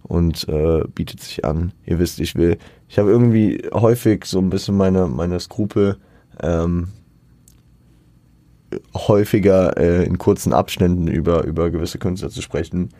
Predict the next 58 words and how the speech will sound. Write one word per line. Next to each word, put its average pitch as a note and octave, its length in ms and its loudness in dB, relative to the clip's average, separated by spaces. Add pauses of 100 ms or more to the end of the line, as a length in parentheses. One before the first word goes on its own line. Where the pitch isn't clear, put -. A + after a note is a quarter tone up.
(160)
Deswegen F2+ 240 2
ich - 80 -4
da D#2+ 100 2
immer E2+ 160 2
so E2 80 0
ein E2+ 60 2
bisschen - 240 -2
Zeit E2+ 340 0
und E2 160 -2
Luft F#2 220 0
dazwischen E2 480 -4
packen - 320 -8
will. F2 180 -4 (760)
Äh, D#2+ 220 -2
vor - 180 -4
allem, E2 160 2
wenn E2+ 120 2
es - 120 -2
dann D#2+ 180 0
halt E2 180 0
um E2 160 0
einzelne D#2+ 300 -2
Projekte - 360 -6
geht, - 320 -6
weil - 240 -2 (320)
ich - 180 -6
ja G2 80 6
auch G2 140 2
hoffe, - 300 4
dass, F#2+ 340 0 (220)
wenn G#2+ 240 2
euch G2 300 0
die - 100 -14
Projekte F2+ 360 -6
gefallen G#2 400 2
haben F2 140 2
oder E2+ 300 0
das, F2+ 200 -4
was E2+ 80 -4
ich D#2+ 120 -10
gesagt F2+ 320 0
habe, F2 140 2
euch E2+ 100 -2
interessiert G2 480 -2
hat, F2+ 300 0
dass - 180 -4
ihr F2+ 60 0
dann E2+ 160 2
auch D#2 200 0
eine E2+ 80 -2
gewisse E2+ 260 -10
Zeit E2 300 0
habt, - 200 -4
da D2+ 120 2
ein F2+ 100 -2
bisschen F2+ 300 0
Replay-Value E2+ 680 0
reinzubekommen. - 680 -6